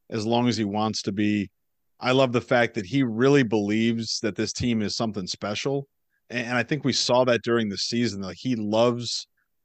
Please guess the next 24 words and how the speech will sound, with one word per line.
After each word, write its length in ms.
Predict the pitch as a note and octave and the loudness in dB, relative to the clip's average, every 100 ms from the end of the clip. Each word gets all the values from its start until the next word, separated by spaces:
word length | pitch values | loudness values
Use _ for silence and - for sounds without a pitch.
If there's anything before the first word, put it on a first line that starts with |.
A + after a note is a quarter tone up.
| _ _ - | _ _ 2
coaching 340 | D3 C#3+ D3+ | 2 4 0
this 180 | C3+ B2+ | 0 0
young 220 | B2 C3 | 0 0
team, 360 | - C#3 G2+ E2 _ _ | -2 -4 -6 -8 _ _
uh, 220 | F#2+ G2 | -10 -10
who 140 | F2+ A2+ | -6 -6
played 680 | - - A#2 B2+ B2+ A2+ G#2 _ | -6 -6 0 2 2 0 -10 _
baseball 800 | B2 B2+ - B2+ A#2 A#2 A2 G#2+ _ _ _ | 0 0 -2 0 2 2 0 -2 _ _ _
the 120 | A2+ A2 | -4 0
way 160 | A#2 | 4
a 100 | A2+ | 4
lot 260 | G#2 A2 A#2 | 4 4 2
of 120 | G#2+ | 4
us 240 | A2 G#2+ - | 2 0 -6
love 300 | G2 G#2+ A2 | -2 0 0
to 100 | G#2+ | -4
see 180 | - A2+ | -4 -4
baseball 520 | G2+ G#2 G2+ A2 F#2+ | -2 -2 -2 -6 -6
played. 440 | - F#2 F#2+ G#2+ A2+ _ _ | -8 -12 -8 -8 -10 _ _
I 120 | - C#3 | 0 0
think 340 | - F3+ E3 | 4 2 6
it 100 | D3+ | 6
is 600 | C#3 C3 A#2 - - - _ _ | 6 4 0 -4 -6 -8 _ _
an 140 | C3+ | -4